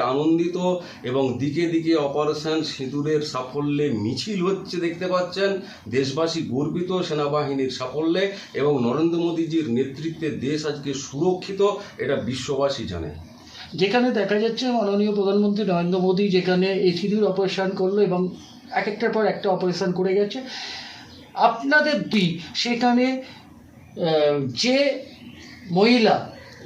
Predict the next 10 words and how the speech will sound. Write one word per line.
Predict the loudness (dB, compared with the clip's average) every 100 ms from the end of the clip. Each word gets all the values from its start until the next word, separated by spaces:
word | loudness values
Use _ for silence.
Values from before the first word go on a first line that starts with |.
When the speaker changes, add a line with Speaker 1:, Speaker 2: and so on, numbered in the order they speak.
| -6
Speaker 2:
যে | 0 2
মহি-, | 6 4 2
আহ, | -10 -10 -12 -12 -16 -20 -20 -20 -10 0 4 4 4 6
উল্লেখ | 4 4 4 2
করছেন, | 2 2 0 0 -4 -14 -20 -20 -6
তো | 2 2 0 -8 -18 -20 -18 -20 -6
তাহলে | 0 0 2
কি |
মনে | 2 2
করছেন | 2 0 2